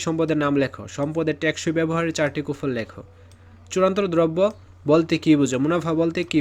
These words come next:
বোঝায়? তো তোমরা কোনো একটা পরীক্ষার আগে কী করো? ওই বিষয় রিলেটেড যে প্রশ্নগুলো বা মডেল কোশ্চেনগুলো, ওইগুলো ভালোভাবে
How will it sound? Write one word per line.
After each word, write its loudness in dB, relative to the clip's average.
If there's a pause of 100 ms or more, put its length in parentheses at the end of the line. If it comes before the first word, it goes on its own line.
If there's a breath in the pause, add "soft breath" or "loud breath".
বোঝায়? -6 (500 soft breath)
তো 0 (120)
তোমরা 2
কোনো -2
একটা -2
পরীক্ষার 0
আগে -6
কী 2
করো? -2 (100)
ওই 2
বিষয় 0
রিলেটেড 0
যে 4
প্রশ্নগুলো 0
বা 4
মডেল 0
কোশ্চেনগুলো, -2
ওইগুলো 2 (100)
ভালোভাবে 0